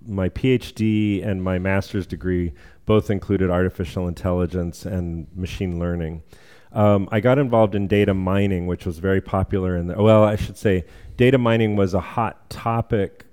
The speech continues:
kind of like big data is. Uh, data mining was a hot topic in the mid nineties. The problem was that companies couldn't get a hold of their data to mine it. So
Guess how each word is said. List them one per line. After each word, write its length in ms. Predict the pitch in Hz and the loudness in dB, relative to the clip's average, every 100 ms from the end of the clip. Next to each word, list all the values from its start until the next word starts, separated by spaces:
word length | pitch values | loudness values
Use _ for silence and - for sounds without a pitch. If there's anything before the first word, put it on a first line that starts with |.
| _ | _
kind 200 | - 104 | -4 -2
of 100 | 98 | 0
like 260 | 98 90 82 | 0 0 0
big 200 | 104 92 | 0 2
data 320 | 98 92 87 | 0 2 0
is. 560 | 87 90 87 85 - - - - - - | 0 0 0 -2 -6 -16 -20 -20 -14 -2
Uh, 520 | 98 92 87 87 87 - - - - | 0 2 2 0 -2 -6 -16 -18 -4
data 240 | 104 107 | 2 2
mining 300 | 101 98 95 | 2 0 0
was 140 | 95 82 | -2 -4
a 60 | |
hot 200 | 80 98 | -4 -4
topic 380 | - 92 92 - | -2 -2 -4 -6
in 100 | 90 | -6
the 60 | 87 | -2
mid 220 | 90 82 | -2 -2
nineties. 680 | 87 92 95 90 87 80 - - - - | -2 -2 -2 -2 -4 -4 -12 -20 -20 -4
The 80 | - | -2
problem 500 | - 143 175 151 104 | 2 4 4 2 2
was 280 | 98 95 85 | 2 0 -2
that 120 | 98 | -6
companies 840 | - 139 135 117 104 104 92 - - | -2 -2 0 0 2 0 -2 -12 -18
couldn't 420 | - 139 131 120 - - - - _ | -4 -2 -2 -4 -8 -20 -20 -20 _
get 180 | - 117 | 2 2
a 80 | 101 | 2
hold 520 | - - 120 117 110 | -2 -4 0 2 0
of 140 | 90 | 0
their 140 | 95 95 | 0 -2
data 380 | 85 95 98 90 | 0 2 2 0
to 160 | - | -2
mine 400 | 90 90 90 90 | -2 -2 0 -2
it. 220 | 80 - | -6 -10
So 340 | - 117 104 | -2 2 2